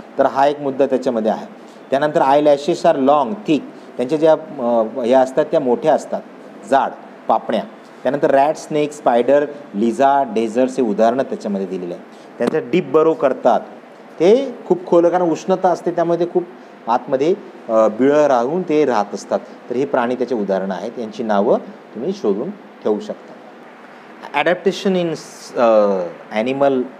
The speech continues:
of a snowy region, स्नोमध्ये असणारे जे प्राणी आहेत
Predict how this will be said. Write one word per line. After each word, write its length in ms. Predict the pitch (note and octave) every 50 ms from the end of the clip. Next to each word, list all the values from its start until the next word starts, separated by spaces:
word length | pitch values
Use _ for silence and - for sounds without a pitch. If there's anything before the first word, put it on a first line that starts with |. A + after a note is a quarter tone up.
| -
of 80 | G#2+ G2+ G#2
a 60 | A2+
snowy 320 | G#2+ - - A#2 A#2+ A#2+ A#2
region, 360 | G#2 G2 F#2 E2+ - F#2 E2+ D#2+ - - - - - - - - - - - - - -
स्नोमध्ये 560 | - - - - C#3 C#3 C#3+ C#3 C#3 B2+ C3 B2+
असणारे 380 | A#2+ B2 - C3+ B2 B2 A#2+
जे 100 | A2+ A#2+
प्राणी 340 | A#2 - A2 G2+ G2+ G#2 G#2
आहेत 220 | G2 F2+ F#2+ G#2+